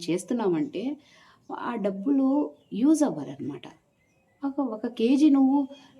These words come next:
ఆరు వందలకి ఏడు వందలకి కొని మిగతా డబ్బులు ఇంకొకళ్ళకి ఇవ్వచ్చు కదా, లేదా ఇంకో ఐటమ్ కొనుక్కోవచ్చు కదా, అది నువ్వు ఇంట్లో ప్రిపేర్ చేసుకున్నా మిగులుతాయి కదా. ఈరోజు ఒక ఐదు వందలు సంపాదించడానికి ఎంత కష్టపడుతున్నారండి?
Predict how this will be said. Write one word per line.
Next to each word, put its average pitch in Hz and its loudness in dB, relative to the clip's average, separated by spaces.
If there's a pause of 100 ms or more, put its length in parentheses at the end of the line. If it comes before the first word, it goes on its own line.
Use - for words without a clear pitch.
(160)
ఆరు 214 0
వందలకి 285 6
ఏడు 262 4
వందలకి 226 0
కొని 165 0
మిగతా 277 4
డబ్బులు 262 2
ఇంకొకళ్ళకి 254 -4
ఇవ్వచ్చు 220 -2
కదా, 175 -2 (140)
లేదా 269 0
ఇంకో 220 -4
ఐటమ్ 302 2
కొనుక్కోవచ్చు 254 -2
కదా, 143 -8
అది 254 -4
నువ్వు 233 2
ఇంట్లో 220 -4
ప్రిపేర్ 214 -4
చేసుకున్నా 220 -8
మిగులుతాయి 208 -8
కదా. 156 -8 (480)
ఈరోజు 233 2
ఒక 262 -2
ఐదు 190 -2
వందలు 214 -4
సంపాదించడానికి 208 -4
ఎంత 180 -10
కష్టపడుతున్నారండి? 175 -4